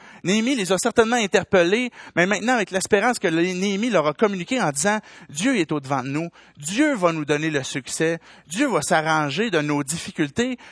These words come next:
puis va nous aider à avancer. » Et il a redonné espoir aux gens qui étaient dans la ville. Et puis c'est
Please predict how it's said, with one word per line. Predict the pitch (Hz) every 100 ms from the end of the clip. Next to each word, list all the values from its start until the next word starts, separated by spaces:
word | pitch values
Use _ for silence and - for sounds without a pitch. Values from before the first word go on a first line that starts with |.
| -
puis | 160
va | 180
nous | 185 165 202
aider | 196 240 220
à | 139
avancer. » | 127 139 123 117 160 156 _ _ _ _ _ -
Et | 170 175 170
il | 165
a | 156
redonné | 147 220 214 202 220
espoir | 190 160 - 190 208 196 143
aux | 131
gens | 156
qui | 156
étaient | 135 139
dans | 131 120
la | 113
ville. | 120 139 113 - - - - -
Et | 123 120
puis | 131
c'est | 127 135